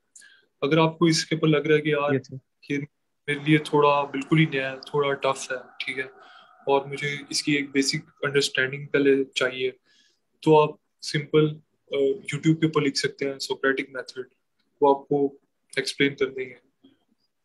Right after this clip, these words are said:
Speaker 1: और उसके बाद, अ,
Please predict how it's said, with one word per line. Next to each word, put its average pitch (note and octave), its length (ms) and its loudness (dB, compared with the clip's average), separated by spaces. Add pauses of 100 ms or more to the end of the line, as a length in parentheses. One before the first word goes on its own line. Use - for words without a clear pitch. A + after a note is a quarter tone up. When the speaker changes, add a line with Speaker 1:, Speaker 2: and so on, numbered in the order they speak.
(200)
Speaker 1:
और C#3 320 2 (1200)
उसके - 400 -4
बाद, C#3+ 420 2
अ, C3 680 -2